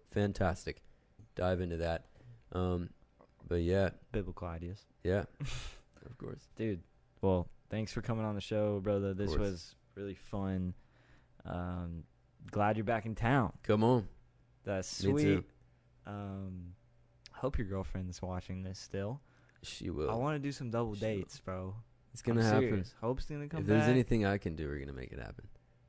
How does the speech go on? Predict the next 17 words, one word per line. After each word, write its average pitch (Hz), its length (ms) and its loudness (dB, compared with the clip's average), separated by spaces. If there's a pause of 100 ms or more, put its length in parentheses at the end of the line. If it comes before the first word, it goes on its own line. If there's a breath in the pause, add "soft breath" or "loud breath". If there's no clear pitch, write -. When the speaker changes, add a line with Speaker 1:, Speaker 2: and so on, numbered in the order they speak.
(120)
Speaker 2:
Bro, 87 300 -10
I, 104 240 -6
I 101 140 -2
know 107 460 -2 (120)
the 110 100 -4
thing 110 260 -4
is, 127 380 -4 (400)
all 113 160 2
we 113 120 -2
do, 104 380 -6
all 107 200 -2
Hope 107 220 -2
and 101 100 -2
I 98 100 -2
do 95 160 -2
is 92 160 -6
adventure. 87 440 -10